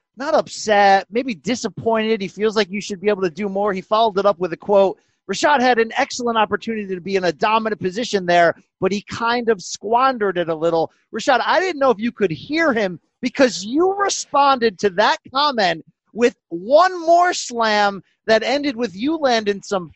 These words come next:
Fedor-style ground and pound that left Bonner bloody. You finally had your breakthrough moment there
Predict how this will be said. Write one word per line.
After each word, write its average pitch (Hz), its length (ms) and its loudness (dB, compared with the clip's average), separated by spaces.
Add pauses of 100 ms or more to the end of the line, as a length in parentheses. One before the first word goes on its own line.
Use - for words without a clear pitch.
Fedor-style 220 840 2
ground 185 320 0
and 170 140 -10
pound 180 420 0 (280)
that 202 180 2
left 202 220 2 (100)
Bonner 214 360 2
bloody. 175 560 2
You 180 120 -4 (120)
finally 254 480 -2
had 226 280 0
your 190 140 0
breakthrough 233 680 -4
moment 220 480 2
there 170 280 2